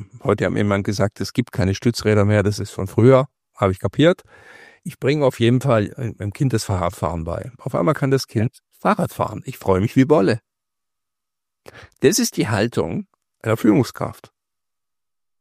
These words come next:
Ich freue mich wie Bolle, der kriegt das hin. Also befähige ich, ich befähige und ziehe mich zurück.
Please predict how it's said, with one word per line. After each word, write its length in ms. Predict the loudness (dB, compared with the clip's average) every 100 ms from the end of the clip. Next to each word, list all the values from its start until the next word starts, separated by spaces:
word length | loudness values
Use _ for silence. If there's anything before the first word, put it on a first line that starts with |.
| _ _ _ _ _ _ _ _ _ _ _ _ _ _ _ _ _
Ich 160 | -4 -2
freue 240 | 2 2
mich 200 | 4 2
wie 100 | 0
Bolle, 400 | 2 4 4 2 0
der 100 | -2
kriegt 280 | 0 -4 -2
das 140 | -6
hin. 200 | -4 -6 -10 _ _ _ _ _ _ _ _ _ _ _ _ _ _ _ -16 -16 -16 -20 -20 _ -16 -2
Also 280 | 0 2 -2 _
befähige 580 | -8 -4 0 2 2 2
ich, 420 | -2 -4 -8 -20 _ -12
ich 180 | -8
befähige 760 | -4 -4 -2 -2 0 -2 -4 -4
und 180 | -8 -6
ziehe 180 | -4
mich 160 | -4 -6
zurück. 420 | -8 -8 -10 _